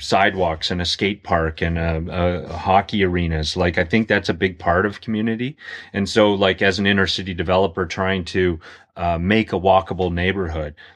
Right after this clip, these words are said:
like, I like the idea of having some, you know, uh, uh, bike, bike lanes that people can, uh,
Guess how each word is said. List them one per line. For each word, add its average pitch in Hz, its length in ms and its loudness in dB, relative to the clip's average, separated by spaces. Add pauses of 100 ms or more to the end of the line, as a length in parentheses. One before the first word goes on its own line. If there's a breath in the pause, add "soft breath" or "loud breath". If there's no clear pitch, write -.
like, 82 160 -4
I 85 80 -2
like 101 340 2
the 104 140 2
idea 92 520 2
of 87 380 -2
having 92 460 -2
some, 90 440 -4 (280 soft breath)
you 104 140 -4
know, 87 260 0
uh, 85 280 0 (440)
uh, 87 160 -8
bike, 101 600 -2 (160)
bike 98 380 0
lanes 90 480 0
that 87 160 -4
people 101 280 -2
can, 92 380 -4
uh, 87 520 -2